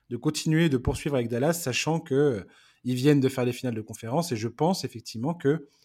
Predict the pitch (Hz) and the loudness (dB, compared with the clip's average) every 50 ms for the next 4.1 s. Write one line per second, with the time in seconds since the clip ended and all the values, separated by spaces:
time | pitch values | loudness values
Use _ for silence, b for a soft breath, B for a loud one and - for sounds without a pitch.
0 | b b b b b b _ - - - 107 110 117 120 135 139 135 139 - - | b b b b b b _ -20 -18 -16 -14 -6 0 2 2 2 2 0 0 0
1 | 170 160 143 127 117 120 113 113 117 113 107 107 110 117 139 147 143 151 151 156 | 0 0 0 -2 -2 -2 -2 -2 -4 -4 -4 -6 0 4 6 6 6 8 6 6
2 | 156 156 156 - - 131 139 135 143 151 143 - 135 131 - 143 127 131 131 131 | 6 4 2 -2 -2 -2 2 4 4 4 4 2 -2 -2 0 0 0 0 -2 -2
3 | - - 156 147 - - - - 123 120 - 151 - - 127 120 117 110 110 107 | -2 -4 -4 -4 -4 -6 -4 -4 -2 0 0 0 0 0 -2 -2 -2 -2 -2 -4
4 | 104 98 | -6 -8